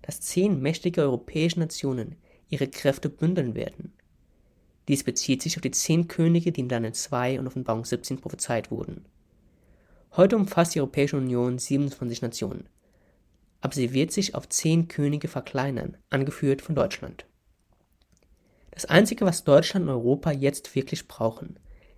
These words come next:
ist politischer Wille. Mit der richtigen Führung kann sich die Situation in diesem Land schnell und drastisch ändern. Derzeit müssen alle Vorschläge nicht nur vom Europäischen Parlament,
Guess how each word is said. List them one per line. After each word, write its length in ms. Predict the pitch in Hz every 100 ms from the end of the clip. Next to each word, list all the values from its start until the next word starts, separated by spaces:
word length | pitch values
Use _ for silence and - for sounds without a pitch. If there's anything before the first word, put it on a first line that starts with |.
| _ -
ist 320 | 151 - -
politischer 460 | 135 127 139 131
Wille. 260 | - - - _ _ _ _ _ -
Mit 100 | 151
der 120 | 139
richtigen 320 | 214 220 180
Führung 460 | - 180 147 107 -
kann 200 | - 143
sich 140 | 139 -
die 80 | 139
Situation 560 | 139 120 - 156 156
in 80 | 147
diesem 240 | 135 131
Land 180 | 120 120
schnell 380 | - 127 123 131
und 200 | 156 -
drastisch 300 | 117 - -
ändern. 280 | 113 - - _ _ _ _ _ _ _ _ _ _ _ _ -
Derzeit 380 | 131 - 156 170
müssen 200 | 165 -
alle 160 | 156
Vorschläge 560 | 165 143 151 - 151 151
nicht 360 | 135 190 - 135
nur 180 | 107
vom 180 | 107 -
Europäischen 460 | 117 113 - 127 117
Parlament, 500 | 120 117 127 170